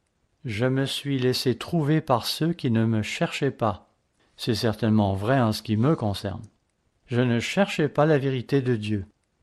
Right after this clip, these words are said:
J'étais inscrit à l'université où je me destinais à une carrière de docteur en médecine, tandis que mon frère s'inscrivait, lui,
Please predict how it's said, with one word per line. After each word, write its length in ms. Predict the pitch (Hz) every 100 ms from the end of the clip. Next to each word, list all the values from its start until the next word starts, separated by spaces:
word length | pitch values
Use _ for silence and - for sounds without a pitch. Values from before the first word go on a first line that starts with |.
| _ _
J'étais 300 | 107 110 107
inscrit 440 | 113 110 - 160 180
à 40 |
l'université 880 | 113 107 107 104 104 - 143 170 180 _ _ _ _ _ -
où 100 | 139
je 120 | 123
me 180 | 131 120
destinais 540 | 110 165 - 139 135
à 80 | 180
une 140 | 139
carrière 360 | 110 120 113 147
de 140 | 131
docteur 400 | 107 113 110 135
en 80 | 117
médecine, 640 | 104 95 - 151 170 113 - _ _ _ _ _ _ _
tandis 240 | 156 160
que 80 | 214
mon 220 | 175 147
frère 380 | 143 - 180 196
s'inscrivait, 680 | - 139 - - 131 131 120
lui, 420 | 107 120 202 208